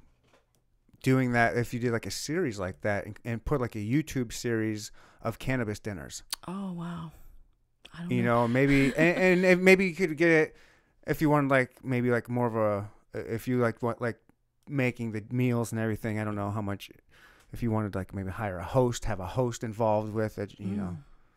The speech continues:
Speaker 2: That's way up there. I'm all,
Speaker 1: You know
Speaker 2: I'm
Speaker 1: what I
Speaker 2: all about
Speaker 1: mean?
Speaker 2: it. I'm all
Speaker 1: You,
Speaker 2: about
Speaker 1: you
Speaker 2: it.
Speaker 1: know,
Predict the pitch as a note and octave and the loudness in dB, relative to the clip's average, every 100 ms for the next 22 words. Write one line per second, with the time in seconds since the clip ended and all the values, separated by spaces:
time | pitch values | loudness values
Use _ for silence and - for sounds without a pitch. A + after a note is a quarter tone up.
0 | - F#3 G3 G3 G#3 G3 F#3+ F#3 D#3+ F3+ | -6 -4 -2 2 2 2 0 -2 0 0
1 | G3+ A#3 - - C4+ - B2 B2 - - | 0 0 0 0 4 4 6 4 4 -2
2 | - - C#4 G#4 G#4+ G4 G#4+ - - A2+ | -6 -4 -2 0 0 0 0 0 -2 -4